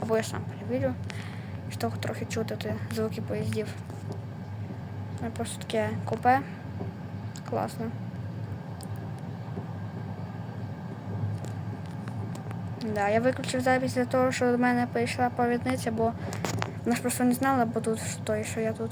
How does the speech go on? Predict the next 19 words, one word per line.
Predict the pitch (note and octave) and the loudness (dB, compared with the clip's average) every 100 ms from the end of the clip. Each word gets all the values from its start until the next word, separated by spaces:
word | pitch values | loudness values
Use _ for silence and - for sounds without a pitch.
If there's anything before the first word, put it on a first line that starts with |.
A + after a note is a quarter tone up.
| - - - G#3 | -4 -4 -2 0
ніби, | G#3 G#3 | 0 4
м, | G#3 G#3 G3+ G3 F#3+ - - - - - - - - - - - - - - - - - - | 4 4 0 -2 -4 -4 -4 -4 -4 -6 -6 -6 -6 -4 -4 -4 -6 -6 -6 -8 -6 -6 -2
я | G#3+ | 0
не | A#3+ | 2
розумію, | C4 C4+ B3+ A3 | 4 4 4 4
чого | A3+ A3 A#3 D4 - - - | 2 2 6 6 4 0 2
перший | C4 C#4 B3+ | 2 2 2
раз | A#3+ C#4 - | 4 2 2
в | C4+ A#3+ | 0 2
житті | A#3 - C#4+ C#4+ | 0 0 0 0
тупо | B3 B3+ - - | 2 2 2 0
провідниця | A#3 A#3+ A#3+ B3+ B3+ | 0 2 2 2 0
приходить | - B3 B3 - | 0 0 0 -2
після | A#3+ - | -4 -2
кожної | A3+ A#3+ A#3+ A3+ | 2 2 2 2
станції | B3+ C4 B3+ A#3+ | 2 2 2 -2
і | |
питається, | G#3+ A3+ B3 B3 B3+ B3+ | 0 0 4 4 4 -2
чи | - | -2